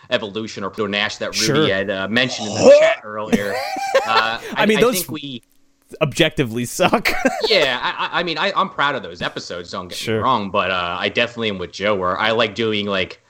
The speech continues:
Speaker 1: on paper, like, poorly made films or, or films that, uh, generally speaking, people don't like. But, like, when you watch it, you're like, "You know what? There's something about this." And,
Speaker 2: Mm-hmm.
Speaker 1: and you get, and I mean, if you heard the show, we've talked about this, uh,
Speaker 2: Sure.
Speaker 1: in, uh, excess.
Speaker 2: I mean, come
Speaker 1: Uh,
Speaker 2: back
Speaker 1: but
Speaker 2: to, go ahead. I'm sorry.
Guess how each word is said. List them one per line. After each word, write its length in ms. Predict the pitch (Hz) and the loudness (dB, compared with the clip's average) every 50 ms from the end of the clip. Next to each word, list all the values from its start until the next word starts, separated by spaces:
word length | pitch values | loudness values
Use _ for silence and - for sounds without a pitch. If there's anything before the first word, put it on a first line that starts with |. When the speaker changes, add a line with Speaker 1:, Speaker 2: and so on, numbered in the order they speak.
| _ _ _ _ _ _ _ _ _ _ _ - | _ _ _ _ _ _ _ _ _ _ _ 4
Speaker 1:
on 180 | 180 185 190 | 4 4 4
paper, 540 | 185 - 196 190 196 190 214 214 214 214 214 | 0 -2 -2 -2 -2 0 0 2 2 2 0
like, 240 | 190 185 185 185 - | -2 -4 -4 -6 -4
poorly 340 | - 196 190 185 190 190 185 | -2 0 0 2 2 0 0
made 240 | 180 185 185 175 | 0 0 -2 -2
films 400 | - - 175 170 175 175 180 151 | -2 -2 -2 0 0 0 2 4
or, 180 | 143 123 117 123 | 6 6 6 4
or 220 | 131 135 127 123 | 4 2 0 0
films 380 | 120 - - 156 151 156 151 143 | 0 0 0 0 2 2 2 2
that, 180 | 147 131 127 120 | 2 2 4 2
uh, 680 | 117 117 113 110 110 107 107 107 107 107 107 107 107 | 2 2 2 2 0 0 0 0 -2 -2 -2 -2 -2
generally 260 | 104 - 160 139 139 | 0 0 0 0 0
speaking, 200 | 127 - 139 131 | -2 -4 -4 -6
people 160 | 127 139 120 120 | -4 -2 0 0
don't 240 | 117 110 101 87 | 2 2 0 0
like. 320 | 87 101 107 127 123 - 127 | 2 2 2 2 2 0 0
But, 200 | 117 110 110 - | 0 0 0 2
like, 160 | 117 107 - | 0 -2 0
when 100 | 117 113 | -2 -4
you 120 | 107 104 101 | -2 -4 -4
watch 320 | 98 92 95 123 127 - | -2 0 2 2 0 0
it, 40 | - | -2
you're 60 | - | -2
like, 180 | - - - - | -2 -2 -2 -2
"You 60 | 320 | 0
know 140 | 415 453 427 | 2 4 4
what? 240 | 415 466 466 466 466 | 6 4 4 2 0
There's 160 | - 330 339 | -6 -10 -6
something 260 | - 381 392 - - | -4 -6 -6 -4 -6
about 440 | 311 269 - 285 285 277 330 - - | -6 -4 -2 -2 0 0 -2 -4 -2
this." 260 | - 123 87 82 - | -2 -2 -2 -2 -4
And, 100 | - 120 123 | -6 -4 -2
Speaker 2:
Mm-hmm. 80 | 175 143 | 0 0
Speaker 1:
and 100 | 139 135 | 0 0
you 80 | 131 | 0
get, 160 | 120 165 156 - | -2 -2 -2 0
and 180 | 139 135 131 - | -2 -2 -2 -2
I 60 | - 180 | -2 -2
mean, 100 | 196 185 | -2 0
if 80 | 180 | 2
you 80 | - 247 | 4 4
heard 100 | 254 180 | 4 4
the 60 | 170 | 2
show, 160 | 160 214 123 | 0 0 0
we've 180 | 98 113 117 113 | 0 -2 -4 -4
talked 280 | - 170 147 - - | -2 -2 -2 -2 -2
about 180 | 92 87 87 - | -6 -8 -8 -8
this, 160 | 92 92 - | -10 -10 -6
uh, 160 | - 95 107 | -2 -2 0
Speaker 2:
Sure. 240 | 104 - - 170 180 220 - | 2 2 2 4 4 4 4
Speaker 1:
in, 140 | 110 110 104 | 2 0 -2
uh, 160 | 101 95 107 - | -2 -4 -4 -4
excess. 800 | 127 - - - - - 147 - - - - - - - - _ - - - - | -4 -6 -6 -4 -2 -2 -2 -2 -4 -10 -8 -6 -6 -6 -8 _ -16 -10 -4 -2
Speaker 2:
I 80 | 185 | 0
mean, 160 | 202 214 214 | 0 0 0
come 160 | - - 240 190 | 2 2 4 4
Speaker 1:
Uh, 40 | 196 | 4
Speaker 2:
back 80 | 240 | 2
Speaker 1:
but 80 | 233 214 | 2 2
Speaker 2:
to, 540 | 214 196 - - _ _ _ _ _ _ - 143 | 0 0 -2 -6 _ _ _ _ _ _ -6 -2
go 100 | 165 156 | 0 0
ahead. 140 | 147 117 | 0 0
I'm 100 | 107 120 | -4 -4
sorry. 260 | - - 98 90 107 | -4 -4 -4 -6 -6